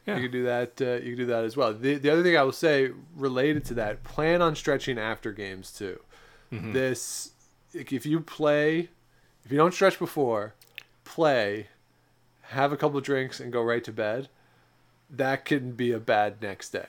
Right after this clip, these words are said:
Speaker 1: Yeah, I can attest to that <laughs> having been a bad
Speaker 2: Yeah.
Speaker 1: next day for me. Uh, e-, and it's weird with the culture, right? The culture of curling here in Canada. Uh, you go upstairs and, "Okay, I gotta have a drink with the other team."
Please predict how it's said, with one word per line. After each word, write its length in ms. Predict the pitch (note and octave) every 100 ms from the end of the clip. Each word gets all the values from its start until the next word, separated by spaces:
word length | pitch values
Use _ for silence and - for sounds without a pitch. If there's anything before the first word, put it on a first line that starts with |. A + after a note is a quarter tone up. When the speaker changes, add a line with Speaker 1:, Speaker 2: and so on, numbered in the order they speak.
| -
Speaker 1:
Yeah, 280 | B2 A2 G2
I 120 | A2+
can 160 | - A#2
attest 540 | G#2+ G#2+ - - -
to 100 | -
that 200 | G#2+ G#2+
<laughs> 120 | G#2 -
having 360 | F3+ - C#3
been 180 | B2 A#2
a 40 | G#2+
bad 280 | C#3 A2+
Speaker 2:
Yeah. 40 | G2+
Speaker 1:
next 220 | G#2+ -
day 220 | - G#2
for 160 | - G#2+
me. 240 | G#2+ F#2 - - - - _
Uh, 380 | A2 G#2+ G#2+ G2+ - - _ _ _
e-, 240 | D3 D3 - -
and 120 | D3+
it's 240 | C#3+ -
weird 280 | C#3 D#3 D#3+
with 140 | D3
the 80 | -
culture, 400 | - B2+ A#2+ A2
right? 260 | G#2+ A2 B2
The 100 | A#2
culture 300 | - B2 -
of 80 | A#2
curling 320 | - B2 A#2+
here 120 | A2+ A#2
in 80 | G#2+
Canada. 520 | A#2 A2+ A2 A2 A2 _ _ _ _ -
Uh, 180 | G#2 G2+
you 120 | G#2+
go 140 | A2 A#2+
upstairs 440 | A#2 - A#2 A2+
and, 360 | A2+ A2 G#2+ G#2+ - _ -
"Okay, 260 | A2 A#2 A2+
I 40 |
gotta 200 | A2 A2+
have 280 | A#2 A2+ A2
a 60 | A2
drink 360 | A#2+ A2+ A2
with 160 | A#2 - - G3 _
the 100 | A#2+
other 160 | A#2+ A#2
team." 540 | - C3 B2+ B2+ B2+